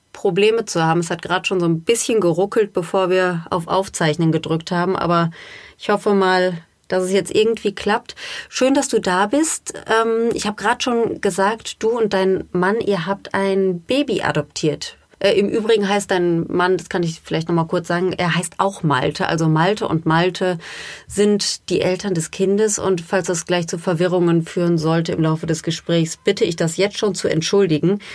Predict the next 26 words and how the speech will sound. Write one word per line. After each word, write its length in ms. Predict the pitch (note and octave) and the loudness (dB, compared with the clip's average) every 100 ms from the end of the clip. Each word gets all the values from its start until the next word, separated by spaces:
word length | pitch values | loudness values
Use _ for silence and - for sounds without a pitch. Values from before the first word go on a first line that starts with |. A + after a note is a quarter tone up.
| - - - - | -16 -16 -14 -2
Ähm, 360 | A3+ A3+ A3+ G#3 | 0 2 2 4
Malte, 340 | G#3+ B3+ C4 - | 4 4 2 -2
erzähl 320 | - C4+ C4+ | -2 0 0
uns 220 | C4 - | -2 -2
doch 220 | B3 B3 | -4 -2
mal, 360 | A#3 A#3 A#3+ A3 | -2 0 0 -2
wie 200 | A3 G#3+ | -2 0
war 160 | A3 | 2
das 200 | B3 G#3 | 2 0
denn, 200 | - E3+ | 2 2
als 260 | - E3+ - | 2 0 -4
du 220 | A#3+ D4+ | -2 0
und 460 | - - G3 - - | 0 0 0 -2 -4
der 100 | - | -4
andere 320 | A#3+ A3+ E3 | -2 0 2
Malte 500 | D#3+ D3+ E3 E3 G#3+ - - - | 4 2 0 0 -4 -6 -18 -6
gemerkt 480 | F#3 F3+ G3 A3 - | 0 2 2 0 -2
habt, 320 | G#3 G#3 - - | -2 -2 -6 -2
ihr 220 | G#3+ G3 | 0 2
habt 220 | G3 - | 0 -2
einen 220 | F3+ F3 | -2 -2
Kinderwunsch, 680 | - F3 D#3+ D3 C#3 C3+ - | 0 2 2 2 -2 -4 -4
ihr 140 | F#3+ G3 | 0 2
möchtet 460 | F#3+ E3+ E3 - | 0 -2 -4 -2
Eltern 400 | E3 D#3+ D#3+ D3 | 0 0 0 -2
werden. 360 | C#3 C3 B2+ | -2 -4 -6